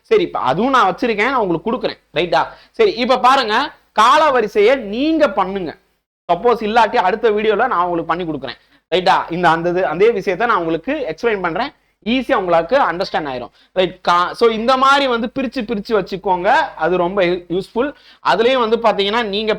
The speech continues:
பண்ண வேண்டியது இங்க இருக்கு பாருங்க, சுதந்திர போராட்ட இயக்கம், இது தனி ஒரு ஐந்து கேள்வி கேட்பாங்க.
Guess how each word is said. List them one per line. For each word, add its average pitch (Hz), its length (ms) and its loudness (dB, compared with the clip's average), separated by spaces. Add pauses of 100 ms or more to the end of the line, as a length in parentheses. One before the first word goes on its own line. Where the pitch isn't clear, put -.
பண்ண 214 280 0
வேண்டியது 196 440 0 (1300)
இங்க 214 100 4
இருக்கு 214 200 2
பாருங்க, 165 300 0 (240)
சுதந்திர 226 300 0 (100)
போராட்ட 196 400 2
இயக்கம், 180 320 -2 (400)
இது 220 180 -2
தனி 220 300 2 (460)
ஒரு 175 100 4
ஐந்து 220 380 -2
கேள்வி 233 280 0
கேட்பாங்க. 180 420 0